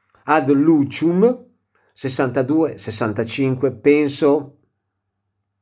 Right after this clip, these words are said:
Seneca dovrebbe essere, adesso mi, mi fermo un attimo perché non vorrei dire una stupidata,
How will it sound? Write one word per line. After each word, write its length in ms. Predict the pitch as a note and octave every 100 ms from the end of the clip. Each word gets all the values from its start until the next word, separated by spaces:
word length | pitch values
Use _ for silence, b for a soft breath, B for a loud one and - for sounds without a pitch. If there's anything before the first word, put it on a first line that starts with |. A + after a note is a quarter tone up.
| _ _
Seneca 520 | - C#3 C#3+ C#3 C#3
dovrebbe 400 | A#2 B2 B2 A#2
essere, 500 | C3 C3+ C3 C#3 C3
adesso 400 | B2+ A2 C3+ C3
mi, 160 | B2 B2
mi 420 | A#2+ C3+ C3+ C#3
fermo 320 | C#3 D#3 C#3+
un 100 | D3
attimo 380 | D3+ D#3 D#3 D#3
perché 220 | C#3+ B2+
non 160 | C#3 C3
vorrei 260 | C3 C3+ B2+
dire 200 | C3 B2+
una 180 | B2+
stupidata, 800 | A2 - - A2 A2+ G2 G2+ G2